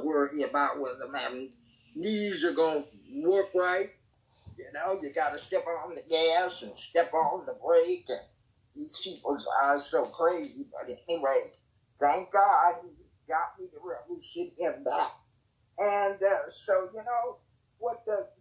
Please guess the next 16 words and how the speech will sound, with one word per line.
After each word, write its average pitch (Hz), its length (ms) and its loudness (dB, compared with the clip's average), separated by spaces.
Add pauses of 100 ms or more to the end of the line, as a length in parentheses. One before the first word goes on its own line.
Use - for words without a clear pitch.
the 165 140 -4
song 208 500 -2
that 147 240 -4
we - 380 -14
heard, 190 460 4 (140)
"If 135 220 -8
it - 160 -8 (160)
had 233 400 4
not 185 460 2
been 151 240 -8 (260)
for 127 200 -2
the 123 120 -8
Lord - 480 -4 (800)
on 196 320 4
my 156 220 0
side, - 720 -6